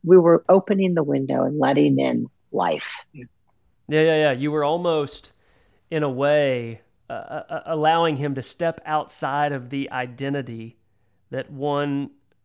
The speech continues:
Speaker 2: you know, doctor after another maybe made, just, you keep reliving. Again, I'm gonna go back to that childhood wound. Like, just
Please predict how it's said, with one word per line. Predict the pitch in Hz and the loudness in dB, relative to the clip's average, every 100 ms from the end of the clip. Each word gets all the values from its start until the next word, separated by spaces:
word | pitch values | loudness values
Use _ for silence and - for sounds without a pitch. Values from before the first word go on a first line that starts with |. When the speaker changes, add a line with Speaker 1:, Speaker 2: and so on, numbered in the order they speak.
| _ _ _ _ _ _ _ _ _ | _ _ _ _ _ _ _ _ _
Speaker 2:
you | 165 131 | -12 -8
know, | 127 | -8
doctor | 117 131 135 135 139 131 - | -10 -10 -10 -10 -8 -8 -4
after | 127 - 127 123 | -6 -6 -10 -8
another | 120 131 127 123 | -4 -4 -4 -8
maybe | 110 131 131 127 - | -6 -6 -6 -8 -10
made, | - 139 135 131 139 | -8 -6 -6 -10 -14
just, | 131 - _ | -14 -14 _
you | 139 127 | -18 -16
keep | - 135 | -14 -12
reliving. | 123 135 123 139 131 117 | -10 -8 -8 -8 -10 -12
Again, | 117 123 | -12 -10
I'm | 117 | -10
gonna | 117 | -12
go | 117 117 | -12 -12
back | 117 113 | -12 -14
to | 117 | -16
that | 113 - | -18 -18
childhood | - 123 135 120 | -18 -18 -16 -18
wound. | 123 147 143 117 _ _ _ _ | -12 -10 -8 -10 _ _ _ _
Like, | 123 120 - _ - | -12 -12 -18 _ -14
just | 135 131 | -10 -10